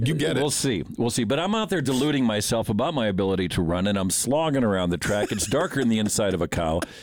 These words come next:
Speaker 2: I've got my little headlamp on, and I'm listening to this book.
Speaker 1: Yeah.
Speaker 2: Have you read A Gentleman in Moscow?
Speaker 1: No.
Speaker 2: Uh, the author is, and I don't know the pronunciation of this, uh, Amor Towles. It's, the first name is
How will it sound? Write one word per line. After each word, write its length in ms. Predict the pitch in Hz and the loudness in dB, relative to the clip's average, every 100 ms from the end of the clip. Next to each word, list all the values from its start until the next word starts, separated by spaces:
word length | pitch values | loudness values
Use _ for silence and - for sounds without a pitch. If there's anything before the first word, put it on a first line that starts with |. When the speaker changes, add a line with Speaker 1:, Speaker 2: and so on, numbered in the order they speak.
| - - - - | -12 -10 -14 -4
Speaker 2:
I've 180 | 143 131 | -4 -2
got 200 | 170 175 | -2 0
my 160 | 135 | 0
little 260 | 127 139 120 | 2 2 0
headlamp 680 | 104 160 185 156 143 127 127 | 0 0 0 2 2 0 -2
on, 380 | 135 113 117 131 | -2 0 2 0
and 140 | 123 | 0
I'm 140 | 117 117 | 0 0
listening 540 | 139 185 - 117 113 | 0 0 0 0 0
to 160 | - 107 | -2 -2
this 280 | 117 127 | 0 -2
book. 640 | - 147 147 214 - - - | -2 -4 -2 -2 -4 -10 -6
Speaker 1:
Yeah. 180 | - 175 - - _ _ _ _ | -4 -2 -4 -14 _ _ _ _
Speaker 2:
Have 220 | 147 151 | -2 -2
you 200 | 151 196 | 0 0
read 520 | 180 120 101 95 92 - | 0 0 2 2 0 -2
A 100 | 101 | -2
Gentleman 480 | 82 113 120 117 107 | 0 0 2 2 2
in 140 | 92 | 4
Moscow? 680 | 87 92 104 - 101 110 - | 2 2 0 0 -2 -2 -4
Speaker 1:
No. 300 | - 110 131 - _ _ _ _ | -2 0 -2 -6 _ _ _ _
Speaker 2:
Uh, 340 | - 82 85 82 | -2 0 2 0
the 140 | 82 87 | 0 -2
author 400 | 113 123 - 120 | 0 -2 0 0
is, 240 | 104 98 | 0 0
and 100 | 110 | 0
I 80 | 95 | 0
don't 240 | 95 123 - | 0 -2 -2
know 160 | 101 101 | 0 0
the 80 | 87 | 0
pronunciation 680 | 90 87 80 92 76 - 85 | 0 0 0 0 0 2 2
of 80 | |
this, 340 | 80 85 - - | 2 2 0 -2
uh, 320 | - 78 78 - _ | 0 0 -2 -6 _
Amor 400 | 190 190 90 90 - _ _ _ | 0 2 0 -2 -6 _ _ _
Towles. 440 | - 92 80 80 80 | -6 -2 0 0 0
It's, 160 | 87 | -2
the 80 | - | -2
first 260 | 95 107 - | -2 -2 0
name 120 | 95 | 0
is 180 | 85 - | 0 -2